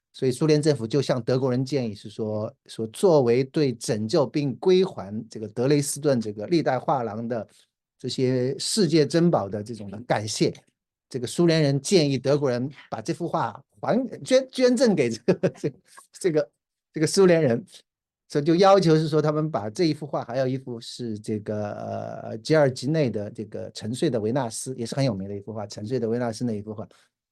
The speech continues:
说你们这两幅画，你们是不是考虑捐赠给给，给我们。然后德国人就说，“No, thank you。” <laughs> 就，德国人就，就没有同意。对。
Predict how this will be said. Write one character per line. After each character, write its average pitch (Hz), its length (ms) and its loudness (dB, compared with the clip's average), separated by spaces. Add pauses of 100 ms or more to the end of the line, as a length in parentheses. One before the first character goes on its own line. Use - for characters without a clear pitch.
(160)
说 - 180 -4
你 117 100 0
们 107 120 2
这 170 120 4
两 135 140 2
幅 - 140 -8
画， 123 100 -2
你 110 100 -2
们 101 120 -8
是 - 120 -10
不 127 80 -6
是 127 60 -4
考 98 220 -8
虑 110 160 -2
捐 135 260 0
赠 131 160 0
给 92 260 -12 (220)
给， 98 100 -8
给 107 140 -6
我 110 120 -2
们。 90 160 -8 (840)
然 117 200 -2
后 135 120 2
德 123 180 2
国 120 120 0
人 117 140 2
就 110 140 0
说， 110 320 -4
“No, 135 260 0
thank 147 240 -2
you。” 131 140 2 (160)
<laughs> 160 80 6
就， 196 320 4 (1000)
德 220 100 0
国 226 100 -6
人 190 140 0
就， 170 120 6 (560)
就 196 80 -4
没 185 140 2
有 180 120 6
同 156 280 -2
意。 294 220 -2 (1300)
对。 117 340 -4